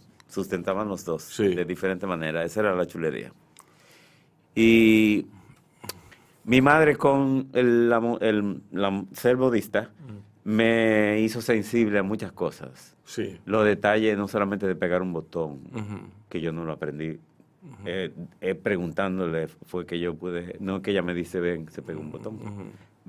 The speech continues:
Speaker 1: Mira cómo estoy emocionado.
Speaker 2: Sí.
Speaker 1: Eh, mi madre me llevaba a la tienda a comprar sus telas para hacer los encargos.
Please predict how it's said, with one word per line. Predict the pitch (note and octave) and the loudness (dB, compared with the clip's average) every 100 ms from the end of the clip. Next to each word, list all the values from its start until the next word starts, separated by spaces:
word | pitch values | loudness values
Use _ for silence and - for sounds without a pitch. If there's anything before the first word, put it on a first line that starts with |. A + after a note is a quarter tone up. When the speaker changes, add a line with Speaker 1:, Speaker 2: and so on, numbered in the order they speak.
| - - | -18 -6
Speaker 1:
Mira | G2 F#2+ | -2 -2
cómo | F#2 | -4
estoy | E2 F#2 | -4 -6
emocionado. | E2+ F2 E2+ D2+ G1+ - | -4 -6 -6 -10 -12 -14
Speaker 2:
Sí. | - F#2+ E2+ - _ _ _ | -6 -4 -6 -14 _ _ _
Speaker 1:
Eh, | A2+ A#2 G#2+ F#2 E2 C2+ - _ - _ - - - _ _ _ - - _ - _ _ _ _ _ | 0 4 4 2 0 -6 -14 _ -20 _ -20 -20 -20 _ _ _ -20 -20 _ -20 _ _ _ _ _
mi | A#2 | 4
madre | A#2+ B2 B2+ B2+ B2 A#2+ A#2 - | 6 8 8 8 8 8 6 4
me | A2 G#2+ | 4 6
llevaba | G#2+ G2+ G#2+ | 8 8 6
a | |
la | G#2 F#2+ | 4 2
tienda | G2+ G2+ G2 - | -2 0 -4 -4
a | F2 | -8
comprar | E2 D#2+ E2+ E2 D#2+ E2+ | -10 -6 -4 -4 -6 -10
sus | - - - | -20 -18 -10
telas | E2 D#2 C#2+ - _ | -6 -6 -8 -12 _
para | E2+ E2 | -10 -10
hacer | E2 F#2 F#2 | -8 -8 -6
los | F2+ E2+ D#2+ D#2 | -4 -4 -6 -8
encargos. | D#2+ D2 C#2 A#1 | -12 -10 -10 -12